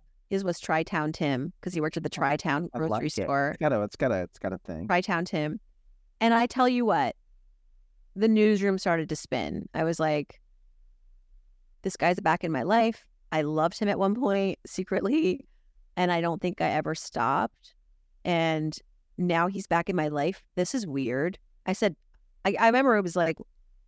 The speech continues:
Speaker 1: right around Labor Day weekend, I went
Speaker 2: Yeah.
Speaker 1: to the beach with my best friend, Kate, who's also a Penn Stater. I wrote about her in the book. I said, "Um, you'll never believe this, but I'm back in touch with Tim." And she said,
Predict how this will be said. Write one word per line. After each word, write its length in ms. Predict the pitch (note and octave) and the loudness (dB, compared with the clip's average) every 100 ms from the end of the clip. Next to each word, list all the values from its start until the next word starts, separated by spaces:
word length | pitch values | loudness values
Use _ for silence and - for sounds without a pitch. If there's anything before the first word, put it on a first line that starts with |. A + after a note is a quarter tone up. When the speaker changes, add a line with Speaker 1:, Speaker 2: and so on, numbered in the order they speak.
| _ _ _ - | _ _ _ -10
Speaker 1:
right 180 | F3 F3+ | 0 2
around 320 | F#3 E3+ D#3+ - _ _ _ - | 4 2 -2 -6 _ _ _ -4
Labor 360 | E3 E3 E3+ | 0 2 4
Day 120 | D#3 D3+ | 4 4
weekend, 440 | D#3 - C#3 C3+ | 2 2 2 2
I 60 | C3+ | 2
went 220 | C#3 - _ G2 | 0 -2 _ -12
Speaker 2:
Yeah. 160 | F#2 - - | -12 -12 -12
Speaker 1:
to 100 | D#3+ | -6
the 100 | D#3 | 0
beach 220 | D3+ - | 0 0
with 100 | D3 | 0
my 100 | C#3+ | 0
best 240 | C3 C#3+ - | 0 0 -2
friend, 220 | C3+ D3 | -4 -2
Kate, 340 | - E3 D3+ - | 0 0 -2 -4
who's 120 | D#3+ | -2
also 360 | B2+ C#3 C#3+ B2+ | 0 0 -2 -4
a 60 | - | -6
Penn 200 | D#3+ C#3+ | -6 -4
Stater. 320 | - C3+ C#3+ | -4 -2 0
I 20 | |
wrote 160 | C3+ C#3 | 0 0
about 140 | G#2+ | 0
her 60 | B2+ | -2
in 100 | C3 | -2
the 60 | C#3 | 0
book. 200 | D3 - _ _ _ _ _ | -2 -2 _ _ _ _ _
I 60 | F3+ | -6
said, 180 | G#3+ - | -4 -2
"Um, 540 | G#3+ A3 A3+ A3 G#3+ - - | 2 4 4 4 2 -4 -2
you'll 120 | A#3 | 0
never 180 | G#4 A#4+ | 2 2
believe 300 | F#3 E3+ D4 | 2 2 2
this, 200 | D3 - | 0 0
but 100 | D#3+ | 0
I'm 60 | G3 | 2
back 160 | B3 - | 0 0
in 100 | G3+ | 0
touch 260 | - G3+ - | 2 2 0
with 120 | - _ | -4 _
Tim." 440 | - G#3 G#3 - - _ _ _ _ F3 | -6 2 2 2 -6 _ _ _ _ -8
And 100 | F3+ | -6
she 100 | F#3 | -6
said, 320 | - E3+ E3 | 0 0 0